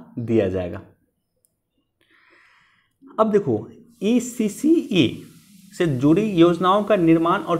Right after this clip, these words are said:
क्रियान्वयन केंद्रीय मानव संसाधन विकास मंत्रालय, महिला बाल विकास मंत्रालय,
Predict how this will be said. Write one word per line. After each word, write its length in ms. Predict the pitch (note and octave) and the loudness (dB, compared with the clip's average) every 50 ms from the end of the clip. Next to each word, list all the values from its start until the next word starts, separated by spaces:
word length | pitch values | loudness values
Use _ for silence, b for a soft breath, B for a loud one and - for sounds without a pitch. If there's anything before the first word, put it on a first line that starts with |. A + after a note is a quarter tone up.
| E3 - - | -6 -6 -6
क्रियान्वयन 600 | D#3 D#3 D#3 D#3 D#3 E3 E3 D#3 D3+ D#3+ G3 G#3+ - - - - - | -4 -2 0 0 0 0 0 0 0 -2 -4 -6 -12 -16 -14 -8 -4
केंद्रीय 560 | D#3 D3+ D3+ D#3+ D#3+ E3 F3 F#3+ G#3+ A3+ G#3+ - | -2 0 0 0 0 0 0 0 0 -2 -2 -2
मानव 280 | D#3 C3+ B2+ C#3 D#3+ F3+ | -2 -2 -2 -2 -2 -4
संसाधन 480 | E3+ E3+ E3+ E3 D#3+ E3 D#3+ E3 F3 - | -4 -4 -4 -4 -2 -2 -2 -2 -4 -4
विकास 360 | G3 E3 D3+ D#3 D#3+ E3 E3 F3 | -4 -4 -4 -4 -4 -4 -4 -4
मंत्रालय, 420 | E3+ E3 E3 E3 D#3+ E3 F3 - - - - _ _ b b b b b b b b | -4 -2 -2 -2 -2 -2 -4 -6 -8 -14 -20 _ _ b b b b b b b b
महिला 360 | A#2+ B2+ C3 C#3+ D#3 F3+ F#3+ F3+ | -4 -4 -2 0 2 2 0 0
बाल 300 | C#3+ C#3+ D3 E3 F3+ E3+ | 2 2 2 2 2 0
विकास 320 | D#3 D3 E3 E3+ F3 E3+ D#3+ | -2 -2 -2 -4 -4 -4 -4
मंत्रालय, 480 | D#3+ D#3+ D#3+ D#3 D#3 D#3 D#3+ E3+ G3 | -4 -4 -2 -4 -4 -2 -4 -6 -8